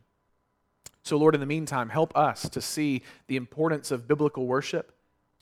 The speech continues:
Help us to rehearse these things as the people of God, the church, and help us as we scatter day in and day out to live our lives as living sacrifices,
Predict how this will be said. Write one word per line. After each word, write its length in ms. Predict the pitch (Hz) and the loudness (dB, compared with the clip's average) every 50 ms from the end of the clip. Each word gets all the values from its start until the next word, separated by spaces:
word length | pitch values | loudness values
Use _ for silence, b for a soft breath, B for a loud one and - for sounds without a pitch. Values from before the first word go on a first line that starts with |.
| _ _ - | _ _ 0
Help 200 | 156 151 - - | 2 2 2 2
us 140 | 139 - | -2 -4
to 140 | - - 147 | -4 -4 -2
rehearse 520 | 131 123 117 - - 175 180 180 - - - | -2 -2 -2 -2 0 0 0 0 0 -4 -4
these 320 | - 143 139 131 123 - | -2 0 0 0 -2 -4
things 460 | - - 139 135 131 123 123 117 117 | -4 -4 -6 -6 -6 -8 -10 -6 -4
as 220 | 117 123 131 113 113 | -4 -4 -4 -4 -8
the 80 | 123 | -12
people 360 | - - 143 139 - 139 127 | -12 -12 -12 -8 -4 -2 -2
of 140 | 120 107 - | -2 -2 -2
God, 320 | - 123 117 117 110 110 110 | -2 0 0 0 0 -2 -6
the 60 | 113 | -12
church, 580 | - - - 120 117 - _ - - - - _ _ _ _ _ _ _ _ _ | -12 -8 -8 -8 -8 -8 _ -16 -18 -18 -18 _ _ _ _ _ _ _ _ _
and 100 | - 110 | -10 -4
help 200 | 110 139 135 - | -2 -2 -2 0
us 160 | 135 120 - | -2 -4 -2
as 160 | 127 117 110 127 | -4 -8 -6 -8
we 80 | 117 | -8
scatter 640 | - - - - 131 127 127 123 113 107 107 107 - _ _ _ | -8 -8 -4 0 0 2 2 0 -2 -6 -8 -12 -14 _ _ _
day 240 | - 139 131 131 135 | 2 4 4 4 4
in 120 | 131 131 | 2 -2
and 120 | 120 120 117 | -4 -4 -2
day 180 | 120 117 117 | -2 0 0
out 220 | 113 113 110 113 - | -2 -2 -6 -6 -6
to 80 | - | -4
live 220 | 127 120 131 131 127 | -2 0 0 2 2
our 120 | 120 117 | 0 0
lives 440 | 113 113 113 113 113 113 110 107 - | 0 -2 -2 -2 -2 -4 -6 -6 -10
as 160 | 110 104 107 | -10 -8 -6
living 300 | 117 120 127 123 120 113 | -4 -4 -4 -4 -6 -8
sacrifices, 920 | - - 131 117 110 - 117 - - 110 110 - - 123 117 113 - - | -6 -4 -4 -4 -4 -6 -10 -8 -6 -6 -6 -8 -10 -12 -12 -12 -14 -16